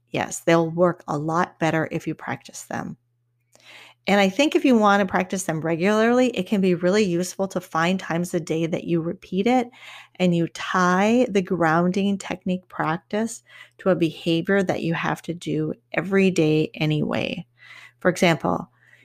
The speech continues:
you could tie it to when you first get out of bed and your feet hit the ground, or when you first sit down at your desk if you have a desk job,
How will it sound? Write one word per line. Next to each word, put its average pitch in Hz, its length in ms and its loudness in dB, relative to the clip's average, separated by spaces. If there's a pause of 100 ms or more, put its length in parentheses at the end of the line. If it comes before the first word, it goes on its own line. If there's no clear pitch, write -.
(140)
you 190 160 6
could 170 420 4
tie 170 260 2
it 156 180 2
to 170 180 0
when 160 160 0
you 151 60 -4
first - 260 -6
get 160 120 2
out 160 120 6
of 175 120 2
bed 208 640 4 (140)
and 165 100 -2
your 160 120 -4
feet - 300 -10
hit - 240 -10
the 165 100 -4
ground, 190 720 2 (760)
or 165 240 4
when 170 160 2
you 165 80 -2
first - 300 -4
sit - 160 -4
down 156 240 0
at - 100 -6
your 180 140 0
desk 196 500 2
if - 100 -14
you 165 60 -6
have 160 100 -6
a 170 60 -2
desk 151 320 -6
job, 151 380 -8